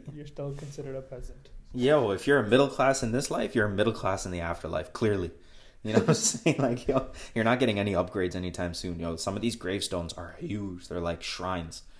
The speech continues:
Speaker 1: Wow.
Speaker 2: Some of these mans have, like, marble structures, like Drake's house, but miniaturized. You know what I'm saying?
Speaker 1: <laughs>
Speaker 2: Like, like, it's, it's pretty crazy. And then on the other side of the gravestone is just scum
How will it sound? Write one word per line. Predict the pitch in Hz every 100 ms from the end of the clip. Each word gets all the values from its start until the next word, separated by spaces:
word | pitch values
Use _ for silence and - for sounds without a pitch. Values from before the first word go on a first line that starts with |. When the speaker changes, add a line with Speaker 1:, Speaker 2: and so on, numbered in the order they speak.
| - 147
Speaker 1:
Wow. | 123 123 123 127 117
Speaker 2:
Some | - 90
of |
these | 95 87
mans | 87 87
have, | 90 85
like, | 87 90
marble | 87 87 87
structures, | 82 - 82 - 87 85
like | - 87 -
Drake's | 98 92 -
house, | - 87 -
but | - 85
miniaturized. | 82 90 - 85 87 -
You | 82
know | 85
what |
I'm | 85
saying? | - 87 95 -
Speaker 1:
<laughs> | 302 - - - - - -
Speaker 2:
Like, | 85 82 - - - - - - - -
like, | - 87 -
it's, | 107 - -
it's | 101
pretty | - 120 104
crazy. | 92 87 85
And | 87
then | 101
on | 101
the | 92
other | 110 113
side | 98
of | 87
the | 87
gravestone | 90 87 - 90
is | 85
just | 87 -
scum | - 87